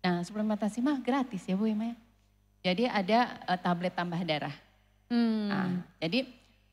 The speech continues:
Speaker 1: tablet tambah darah itu gratis dari
Speaker 2: Gratis juga.
Speaker 1: puskesmas. Diberikan sembilan puluh
Speaker 2: Ada di pus-
Speaker 1: hari, udah hafal semuanya. Tapi, eh, kita ingetin aja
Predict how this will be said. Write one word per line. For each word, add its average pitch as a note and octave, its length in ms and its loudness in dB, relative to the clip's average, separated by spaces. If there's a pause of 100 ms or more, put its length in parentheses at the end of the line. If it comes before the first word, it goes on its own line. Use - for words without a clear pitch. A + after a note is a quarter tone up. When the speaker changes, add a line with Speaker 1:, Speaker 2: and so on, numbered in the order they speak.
Speaker 1:
tablet E3+ 260 2
tambah E3 240 2
darah G3+ 540 4 (420)
itu - 160 -4
gratis G3+ 380 0 (260)
dari D#3+ 160 0
Speaker 2:
Gratis F#3 320 4
juga. F3+ 160 2
Speaker 1:
puskesmas. E3 320 2 (320)
Diberikan F#3+ 540 2
sembilan E3+ 360 2
puluh G3+ 60 6
Speaker 2:
Ada G#3 60 8
di E3 120 6
pus- E3+ 80 6
Speaker 1:
hari, F3 320 4 (760)
udah E3+ 180 4
hafal E3 160 4
semuanya. F3+ 480 4 (400)
Tapi, G#3+ 320 0
eh, D#3+ 380 -2 (100)
kita D#3+ 160 -2
ingetin D#3+ 320 -2
aja F#3+ 300 2